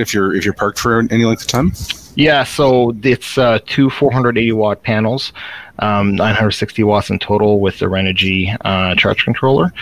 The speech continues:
Speaker 2: Uh, so those are basically always on, and they're always charging the twelve volt. Um, there is a disconnect, uh, but the, the charger is a smart charger. So basically, once the batteries reach their float voltage,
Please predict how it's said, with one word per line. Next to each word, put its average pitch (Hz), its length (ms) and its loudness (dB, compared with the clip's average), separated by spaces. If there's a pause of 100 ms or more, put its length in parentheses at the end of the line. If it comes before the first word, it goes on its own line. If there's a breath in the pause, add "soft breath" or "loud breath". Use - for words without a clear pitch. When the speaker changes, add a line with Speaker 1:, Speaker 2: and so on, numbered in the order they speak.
(360 loud breath)
Speaker 2:
Uh, 95 240 0
so - 160 -2
those 104 260 2
are 107 60 2
basically 101 640 0
always 107 320 4
on, 104 300 2
and 95 240 0
they're 95 120 2
always 98 300 0
charging 95 500 0
the 92 180 -4
twelve 101 320 0
volt. 101 240 0 (360 loud breath)
Um, 104 240 2
there 117 140 4
is 117 100 2
a 113 40 2
disconnect, 113 680 0 (100)
uh, 98 380 0
but 98 120 0
the, 98 120 0 (140)
the 104 120 2
charger 113 480 2
is 95 120 0
a 87 60 -12
smart 101 360 -2
charger. 104 320 0
So 107 160 -2
basically, 101 320 0
once 101 320 0
the 95 60 -4
batteries 98 480 0
reach 98 240 0
their 90 120 0
float 98 320 0
voltage, 139 520 2